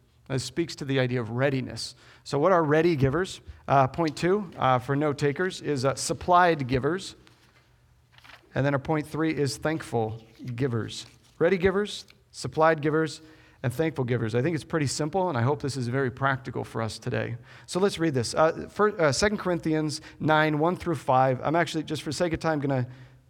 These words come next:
summarize it a bit, but you can follow along if you're in the E S V. It'll be pretty similar to what you're reading. "Now it is, uh, superfluous for me to write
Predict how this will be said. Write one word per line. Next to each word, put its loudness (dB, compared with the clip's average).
summarize 2
it 2
a 2
bit, 2
but 0
you 0
can -4
follow 4
along 4
if -4
you're 0
in 0
the -2
E 2
S -2
V. -2
It'll 0
be -2
pretty -4
similar -6
to -6
what -2
you're -4
reading. -6
"Now 6
it 4
is, 0
uh, 4
superfluous 0
for -2
me 0
to 0
write 4